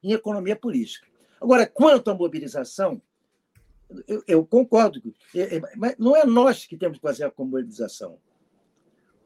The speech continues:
Ali do lado da gente, num quadro muito mais conflituoso que o brasileiro, que é o quadro da Colômbia,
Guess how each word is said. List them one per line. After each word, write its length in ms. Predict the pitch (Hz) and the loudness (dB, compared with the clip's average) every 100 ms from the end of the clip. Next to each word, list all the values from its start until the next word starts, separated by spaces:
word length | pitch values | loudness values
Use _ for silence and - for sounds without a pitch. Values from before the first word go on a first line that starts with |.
| _ - | _ 2
Ali 260 | 208 302 | 4 4
do 120 | 254 | 2
lado 340 | 226 220 180 170 | 2 2 0 -4
da 100 | 165 | -4
gente, 540 | - 254 226 - - _ _ | -4 -8 -8 -16 -20 _ _
num 200 | 170 190 - | -12 -10 -8
quadro 520 | - 214 220 208 196 | 0 2 2 0 0
muito 460 | 196 254 262 226 | 2 0 0 -2
mais 260 | 196 202 202 | -2 -2 -4
conflituoso 920 | - 180 - 170 - 165 165 156 127 | -6 -8 -6 -8 0 2 2 0 -8
que 80 | 143 | -12
o 40 | |
brasileiro, 600 | 131 131 180 160 165 170 _ _ _ _ _ | -10 -10 -10 -10 -12 -14 _ _ _ _ _
que 80 | 160 | -6
é 40 | |
o 80 | 139 | -4
quadro 340 | - 156 117 | -2 -2 -2
da 120 | 131 160 | -4 -2
Colômbia, 520 | 190 165 175 175 | 0 0 0 -2